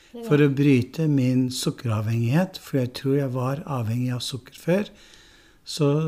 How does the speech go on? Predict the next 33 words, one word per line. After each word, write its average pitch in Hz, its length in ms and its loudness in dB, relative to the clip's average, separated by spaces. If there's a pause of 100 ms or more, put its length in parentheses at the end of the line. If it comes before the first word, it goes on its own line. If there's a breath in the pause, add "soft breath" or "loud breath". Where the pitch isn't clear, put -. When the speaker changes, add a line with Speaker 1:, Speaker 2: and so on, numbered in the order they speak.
(180)
Speaker 2:
kjøpte - 480 -2
jeg 123 200 0
en 123 120 0
hel 120 320 -2
eske 123 440 -6
med 139 160 -2
After 127 360 -8
Eight. 147 280 -6 (880 soft breath)
Og 139 120 0
så, 139 280 0
vi 131 80 2
har 127 120 2
snakket - 280 -6
om 147 120 2
dette 123 200 -4
her 117 200 -4
på - 120 -8
en 120 80 -2
tidligere 123 440 -2
podcast, 131 680 -6 (440 loud breath)
men 139 120 4
da 135 140 2
var 180 100 -2
jeg 139 180 2
utenfor 135 300 -6
komfortsonen 123 680 -4
min, 151 200 2
fordi 131 460 -2 (560)
alle 135 300 -2
som 143 300 2
liker 120 600 0
den 127 440 0
type 120 760 -4